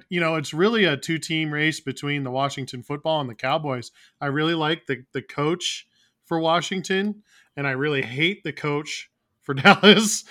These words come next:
So, <laughs> um, I do think there's a lot of talent on the Cowboys side, so they could end up with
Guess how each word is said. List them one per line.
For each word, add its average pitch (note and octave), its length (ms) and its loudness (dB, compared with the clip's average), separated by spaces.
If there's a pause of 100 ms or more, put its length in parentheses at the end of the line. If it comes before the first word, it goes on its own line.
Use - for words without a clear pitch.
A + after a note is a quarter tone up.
(140)
So, - 220 6
<laughs> - 180 4 (1040)
um, D3+ 360 4
I D#3+ 160 4
do F3+ 160 2
think E3+ 280 0
there's D3+ 240 0
a C#3+ 40 0
lot C#3 220 4
of A2+ 120 -6
talent E3 500 -2 (160)
on D3+ 420 -4
the C#3+ 80 -10
Cowboys E3 680 -4
side, F3 540 0 (340)
so C3+ 200 -6
they C#3 220 -2
could D3+ 520 -4
end D3 220 -6
up D3 260 -6
with C#3+ 340 -8